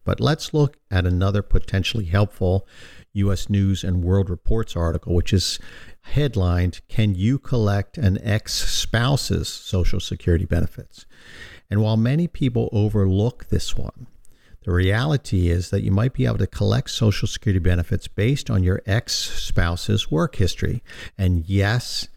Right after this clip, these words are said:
it's perfectly legal to do this. This post-divorce strategy is a win-win because it allows ex-spouses to receive a larger Social Security payment than they'd get on their own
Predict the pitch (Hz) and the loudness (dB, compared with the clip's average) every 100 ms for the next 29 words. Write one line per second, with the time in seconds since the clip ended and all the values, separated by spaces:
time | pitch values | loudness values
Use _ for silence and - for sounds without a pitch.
0 | - _ - _ 104 95 - - - - | -20 _ -20 _ -2 0 -2 2 2 2
1 | 104 - 110 104 104 101 90 90 87 98 | -2 0 -2 0 0 0 0 0 0 -2
2 | - 120 147 85 - - - - - - | 0 0 0 0 -4 -8 -8 -14 -20 -20
3 | - - - - 123 151 - - - 139 | -20 -20 -20 -2 0 0 -2 2 4 4
4 | 147 - - 107 95 107 110 - - 92 | 0 -4 -4 -2 0 0 0 -2 0 2
5 | 90 87 101 - 90 82 85 82 82 98 | 2 0 -2 0 0 2 0 0 0 0
6 | 117 135 123 98 113 117 85 92 95 - | 2 2 2 2 2 0 0 -2 -2 0
7 | - 95 92 98 110 113 - - 123 147 | 2 2 2 2 2 0 -2 -2 -2 -2
8 | - - 98 92 - 101 - - 92 - | -4 -2 0 0 0 -2 -2 0 0 0
9 | 107 101 92 90 92 98 113 101 - 95 | 0 2 2 0 2 0 0 -2 0 0
10 | - - - 160 160 - 92 87 95 123 | 2 -2 -2 -2 -2 2 2 2 -2 -4
11 | - 95 95 95 101 - 107 98 98 104 | -2 0 2 2 0 -2 -2 2 2 0
12 | 123 156 147 90 87 | 0 0 2 2 2